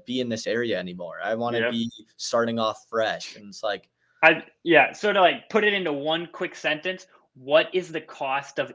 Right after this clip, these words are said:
Speaker 2: inaction? That's
Speaker 1: There
Speaker 2: what
Speaker 1: we
Speaker 2: I would
Speaker 1: go.
Speaker 2: say. Like, what's the cost of inaction? What's the cost if I don't do this in my life?
Speaker 1: Yeah, perfect. Eh, we'll just drop it there. So,
Speaker 2: Phew.
Speaker 1: um, <laughs> and then finally, I mean, you said you're writing your own piece.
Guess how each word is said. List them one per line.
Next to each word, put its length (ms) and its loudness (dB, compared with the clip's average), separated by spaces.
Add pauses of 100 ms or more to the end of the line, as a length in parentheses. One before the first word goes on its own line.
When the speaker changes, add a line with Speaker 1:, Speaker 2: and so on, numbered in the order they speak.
Speaker 2:
inaction? 920 -6 (840)
That's 180 4
Speaker 1:
There 60 -2
Speaker 2:
what 100 4
Speaker 1:
we 60 6
Speaker 2:
I 60 4
would 80 -2
Speaker 1:
go. 40 -8
Speaker 2:
say. 180 -2
Like, 160 -8
what's 220 4
the 60 2
cost 320 4
of 100 -2
inaction? 460 -2
What's 180 -4
the 80 -10
cost 320 2
if 100 -8
I 120 6
don't 260 -2
do 180 -8
this 240 -14
in 60 -20
my 220 -10
life? 200 -14 (640)
Speaker 1:
Yeah, 300 -2 (120)
perfect. 500 -6
Eh, 200 -6 (100)
we'll 140 -2
just 220 -6
drop 280 0
it 120 -8
there. 260 -4
So, 380 -6 (200)
Speaker 2:
Phew. 180 2
Speaker 1:
um, 500 2
<laughs> 60 -10
and 720 2 (360)
then 480 8 (580)
finally, 640 6
I 100 6
mean, 200 0
you 80 -2
said 260 4
you're 120 6
writing 260 4
your 140 2
own 180 2
piece. 600 -6